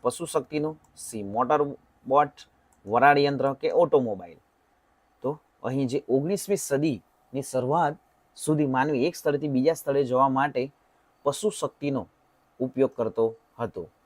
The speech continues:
નેક્સ્ટ ટ્વેન્ટી, અહીં સૌપ્રથમ જે છે કયા પ્રકારનું રેલવે એન્જિન શોધાયું હતું? તો સ્ટીમ એન્જિન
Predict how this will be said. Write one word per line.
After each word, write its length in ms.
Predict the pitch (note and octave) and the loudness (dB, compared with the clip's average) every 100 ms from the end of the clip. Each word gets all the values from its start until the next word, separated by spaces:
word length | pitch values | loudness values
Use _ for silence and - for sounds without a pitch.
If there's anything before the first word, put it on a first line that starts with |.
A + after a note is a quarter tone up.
| _ - | _ -8
નેક્સ્ટ 320 | A2 C#3+ - | -2 -2 -2
ટ્વેન્ટી, 340 | - C3+ C3 C#3+ C#3+ | -2 0 2 2 2
અહીં 220 | D#3 - _ _ _ _ _ _ _ _ _ _ _ _ _ _ _ _ _ _ - | 0 -2 _ _ _ _ _ _ _ _ _ _ _ _ _ _ _ _ _ _ -10
સૌપ્રથમ 480 | - E3+ E3+ D3+ D#3 | 0 2 2 0 0
જે 60 | D3 | 0
છે 120 | C#3+ D3 | 0 0
કયા 200 | D#3+ F#3 | 2 2
પ્રકારનું 400 | D#3+ D3 D3+ D3+ | -2 -2 -4 -2
રેલવે 220 | C3+ C#3 C3+ | -2 0 -2
એન્જિન 240 | C3+ C3+ - | -6 -10 -10
શોધાયું 380 | A#2+ C3 C3 | -2 0 0
હતું? 160 | B2+ G#3 - _ _ _ | -4 -8 -10 _ _ _
તો 60 | A2 | -12
સ્ટીમ 400 | - - F#3 G#3 G3+ _ A#2 | -10 -6 -2 -2 -4 _ -2
એન્જિન 360 | B2+ B2+ C3+ | 0 2 0